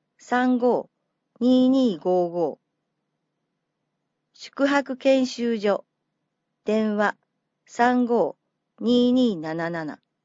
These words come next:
馬乳サッカー場。電話、二四一一三七。平塚サンライフアリーナ。電話、二五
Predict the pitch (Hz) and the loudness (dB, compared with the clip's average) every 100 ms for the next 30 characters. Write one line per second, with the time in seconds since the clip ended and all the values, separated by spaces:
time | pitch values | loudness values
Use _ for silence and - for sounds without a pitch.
0 | _ _ _ _ _ _ _ _ _ _ | _ _ _ _ _ _ _ _ _ _
1 | _ _ _ _ _ _ _ _ 190 214 | _ _ _ _ _ _ _ _ 2 4
2 | 269 269 262 247 - - 240 226 202 202 | 2 2 0 -2 -2 0 2 2 0 0
3 | 190 - _ _ _ _ - 208 220 214 | 0 -4 _ _ _ _ -4 -2 -2 -2
4 | 202 190 - _ _ _ _ 226 254 269 | -4 -4 -8 _ _ _ _ -2 0 2
5 | 262 262 180 214 _ _ _ 202 - 262 | 2 2 0 -6 _ _ _ -14 -10 -4
6 | 262 262 156 - 180 185 185 165 143 - | -4 -4 -10 -10 -8 -6 -8 -8 -10 -16
7 | _ _ _ _ _ _ _ _ _ _ | _ _ _ _ _ _ _ _ _ _
8 | _ _ _ _ _ _ _ _ _ _ | _ _ _ _ _ _ _ _ _ _
9 | - 254 277 - - 262 254 262 254 247 | -2 2 2 0 -2 0 2 2 2 4
10 | 247 247 247 247 220 233 240 202 147 123 | 4 2 0 2 2 2 0 -4 -8 -12
11 | - _ _ _ _ _ _ _ 220 233 | -18 _ _ _ _ _ _ _ 4 4
12 | 226 214 208 - _ _ _ - 233 247 | 2 0 -2 -8 _ _ _ -2 2 4
13 | 247 233 196 156 | 4 4 2 0